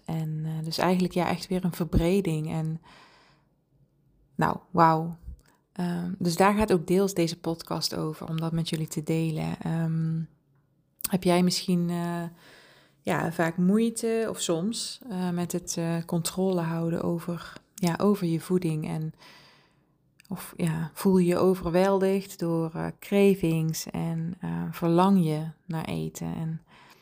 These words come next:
ben je veel in je hoofd bezig met, met eten? Wanneer ga je eten? Wat ga je eten? Hoeveel ga je eten?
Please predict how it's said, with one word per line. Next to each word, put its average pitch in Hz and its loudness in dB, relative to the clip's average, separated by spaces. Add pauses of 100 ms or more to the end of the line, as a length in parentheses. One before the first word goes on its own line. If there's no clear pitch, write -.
(400)
ben 175 6
je 170 4
veel 196 8
in 175 2
je 165 2
hoofd 185 2
bezig 202 2
met, 185 -4
met 170 -4
eten? 185 2
Wanneer 170 2
ga - -10
je 160 -4
eten? 160 -6
Wat 175 0
ga - -6
je 175 -2
eten? 170 -4
Hoeveel 170 4
ga 196 -4
je 175 -2
eten? 160 -8